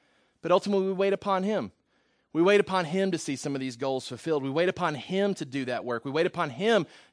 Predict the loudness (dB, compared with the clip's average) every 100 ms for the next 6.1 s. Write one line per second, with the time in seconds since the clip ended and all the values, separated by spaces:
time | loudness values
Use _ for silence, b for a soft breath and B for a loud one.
0 | -4 0 0 -2 b _ -6 -4 -2 -4
1 | -4 2 4 4 0 -8 -8 -8 -6 0
2 | 0 0 -6 -6 -10 -12 -12 -2 2 4
3 | 2 0 -4 -6 -4 -6 -6 -8 -4 -2
4 | 0 0 -4 -6 -4 0 0 0 -4 -6
5 | -6 -6 -8 -8 -6 -4 -6 -8 -12 -14